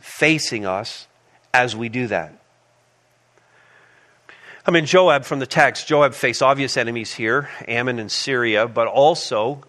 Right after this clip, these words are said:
um, it's not in the text, but you just, you just know that he faced some internal enemies, some internal battles that were,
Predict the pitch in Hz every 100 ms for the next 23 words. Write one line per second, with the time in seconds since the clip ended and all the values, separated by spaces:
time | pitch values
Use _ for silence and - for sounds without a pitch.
0 | _ 113 113 113 127 - 160 202 - 175
1 | 180 151 - 175 175 123 - 127 127 131
2 | 175 165 - - - - 156 175 135 135
3 | 160 214 - _ _ _ _ _ _ _
4 | _ _ _ _ _ _ 165 160 196 -
5 | 160 151 165 156 143 - - 151 202 226
6 | 135 95 131 131 113 104 - - 151 151
7 | - - 196 226 185 120 123 123 117 110
8 | 127 135 127